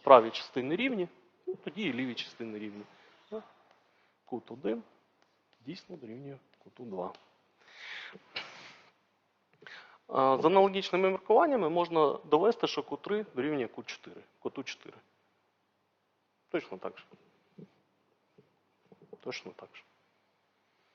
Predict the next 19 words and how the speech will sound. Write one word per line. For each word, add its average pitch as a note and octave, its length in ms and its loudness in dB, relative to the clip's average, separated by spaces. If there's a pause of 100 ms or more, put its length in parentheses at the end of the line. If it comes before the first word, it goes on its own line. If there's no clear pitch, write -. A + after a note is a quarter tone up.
(680)
<clears throat> A3 140 8 (760)
Теорема D#3 320 4
доведена. F#3 400 2 (840)
Да? F3 140 0 (440)
Вертикальні G#2 540 0
кути - 380 -10 (280)
рівні. G#2 560 -12 (520)
Вертикальні A2 440 -10
кути - 300 -16 (320)
рівні. - 300 -20 (1500)
Давайте G#3 240 10
розглянемо C3+ 640 2 (220)
ось - 160 -6
такий A#2+ 240 -6
приклад, D3 380 -4
ось C#3 100 -12
таку - 240 -14
задачу. - 380 -14 (2750)
А, B2 320 2